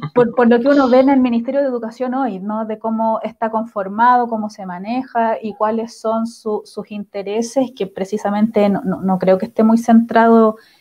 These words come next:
en la promoción de, de la lectura, pero sería súper interesante que el ministerio, y con esos sueños, de que se hiciera una parte mucho más activa, porque finalmente las decisiones que se toman en términos de esta política pública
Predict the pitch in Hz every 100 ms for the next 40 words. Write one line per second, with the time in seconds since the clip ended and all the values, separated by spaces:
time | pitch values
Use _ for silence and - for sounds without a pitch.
0 | _ - 208 202 196 190 208 190 196 196
1 | - 220 220 214 208 196 185 190 185 180
2 | - 240 254 285 285 _ _ _ - _
3 | 226 226 226 233 254 269 277 269 277 269
4 | 269 277 - 277 269 - - 285 311 -
5 | _ _ _ _ _ _ _ _ 240 240
6 | 269 262 233 220 214 - - 240 254 262
7 | - 226 202 220 - - 277 285 294 285
8 | 233 226 226 196 190 233 247 247 233 208
9 | 226 233 226 233 240 233 196 180 _ 254
10 | 196 175 _ _ _ _ - 226 226 214
11 | 220 214 226 233 240 254 - 254 247 233
12 | 214 202 190 196 220 233 233 202 190 180
13 | 190 202 208 214 220 220 233 - 220 220
14 | 226 226 220 233 247 254 277